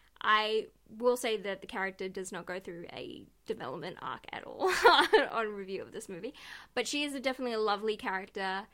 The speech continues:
The villain, which is Chris Pine, he is a very good villain, but I feel like he also falters on the fact that he himself does not go through sa-,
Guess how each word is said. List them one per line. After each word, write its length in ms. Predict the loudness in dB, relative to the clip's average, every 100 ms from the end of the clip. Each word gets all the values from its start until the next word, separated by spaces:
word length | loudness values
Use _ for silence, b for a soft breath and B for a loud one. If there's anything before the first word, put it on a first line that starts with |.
| b b b b 2
The 420 | 6 6 2 -8 2
villain, 420 | 4 6 4 2
which 160 | 0 -2
is 80 | -6
Chris 220 | -8 -4
Pine, 520 | 0 4 6 6 2
he 260 | -2 -2 0
is 100 | -2
a 40 |
very 400 | 2 4 6 4
good 180 | 0 -4
villain, 380 | -4 -4 -4 -4
but 140 | 0
I 140 | 0
feel 320 | 0 -8 -6 -4
like 180 | -4
he 160 | -6 -8
also 340 | -8 -6 -8 -8 _
falters 480 | -6 -4 -6 -6
on 100 | -6 -6
the 60 |
fact 320 | -6 -8 -8
that 200 | -8 -8
he 520 | -8 -8 -4 -2 -4 -6 b b -4 -2
himself 420 | 0 0 0 0
does 160 | -6
not 160 | -4 -6
go 120 | -6
through 200 | -6 -8
sa-, 320 | -8 -8 -10